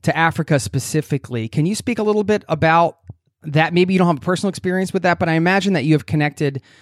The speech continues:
um, some people through your program. And I imagine I, I,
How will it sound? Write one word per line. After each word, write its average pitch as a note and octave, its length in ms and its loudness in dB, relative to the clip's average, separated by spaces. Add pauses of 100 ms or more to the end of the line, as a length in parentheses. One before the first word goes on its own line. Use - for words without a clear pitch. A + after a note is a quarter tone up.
(240)
um, C#3 160 2
some C#3+ 180 0
people C#3 220 -4
through C#3+ 140 -2
your A#2 100 -2
program. F3 720 0
And D#3 120 0
I E3+ 60 2
imagine A3 640 0 (720)
I, E3+ 140 -2
I, F3+ 120 -4